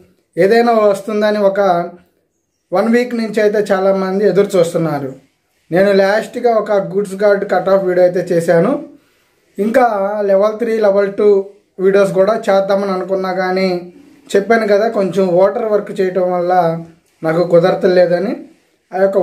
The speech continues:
work అయిపోతే కన్నా, ఆ యొక్క pressure ఉంది కొంచెం ఇంట్లో, ఆ యొక్క work అయిపోతే ఇంకా కొంచెం ఖాళీగానే ఉంటాను, Videos చేయడానికి కూడా నాకు కూడా కుదిరిద్ది. ఇది friends present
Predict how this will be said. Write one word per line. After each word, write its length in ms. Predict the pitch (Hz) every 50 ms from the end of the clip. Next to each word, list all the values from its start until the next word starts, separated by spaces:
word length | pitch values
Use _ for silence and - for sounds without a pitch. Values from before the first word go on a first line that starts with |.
| 170 185
work 200 | 185 180 - 240
అయిపోతే 360 | 226 208 196 208 208 202 208 190 190
కన్నా, 160 | 196 190 196
ఆ 40 | 180
యొక్క 140 | - - 165 -
pressure 280 | 170 180 180 190 196 208 208
ఉంది 140 | 190 175 175 170
కొంచెం 240 | 165 165 170 170 170 165
ఇంట్లో, 220 | 165 165 180 190 220 - - - - _ _ _ _ _ _ _ -
ఆ 100 | 165 175 180
యొక్క 140 | 175 175 185 170 175
work 180 | 175 170 - 240
అయిపోతే 440 | 233 208 208 220 208 202 - 214 208 202 190 180 180 180 185 185 185
ఇంకా 180 | 175 175 175 170 160 151 147 143 139 - - - - _ -
కొంచెం 240 | 170 165 160 175 170 165 160 160 160 160 -
ఖాళీగానే 460 | 175 175 185 196 196 202 190 190 185 180 170
ఉంటాను, 320 | 170 170 175 175 185 226 262 262 - - _ _ _ _ _ _ _ - 180
Videos 280 | 202 208 226 220 208 214 -
చేయడానికి 440 | 214 196 190 196 190 190 185 170 185
కూడా 140 | 190 202 214 196 175
నాకు 120 | 170 175 185
కూడా 120 | 185 170 165 170
కుదిరిద్ది. 420 | 156 156 151 143 131 131 135 139 135 _ _ _ _ _ _ _ _ _ - 165
ఇది 100 | 175 226 240 233
friends 260 | 233 226 220 208 175 170 -
present 300 | 185 180 190 196 196 190